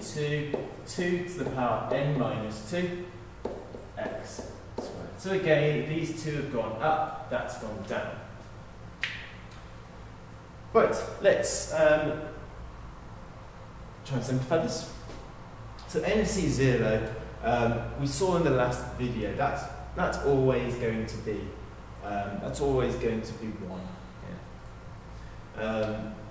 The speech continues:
there are only zero, there's only one way of me picking zero objects from however many objects there are. So this is always gonna be one here, this one. Um,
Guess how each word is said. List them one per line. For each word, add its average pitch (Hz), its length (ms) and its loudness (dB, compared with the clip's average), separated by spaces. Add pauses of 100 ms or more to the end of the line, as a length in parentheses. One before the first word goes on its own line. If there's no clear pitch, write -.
there 120 440 4
are 127 40 2
only 131 240 6
zero, 131 720 6
there's 123 260 0
only 131 200 4
one 131 340 6
way 113 260 4
of 110 60 -2
me 104 180 -4
picking 110 280 -4
zero 104 600 -2
objects - 540 -6
from - 400 -4 (440)
however 101 260 -4
many 98 120 -8
objects - 280 -8
there 107 120 -8
are. 104 160 -6
So - 140 -10
this 127 200 -4
is 113 100 -4
always 107 340 0
gonna 104 160 -4
be 98 120 -6 (120)
one 92 160 -4
here, 92 160 -8 (100)
this - 1080 -8 (1700)
one. 151 100 2
Um, 151 140 8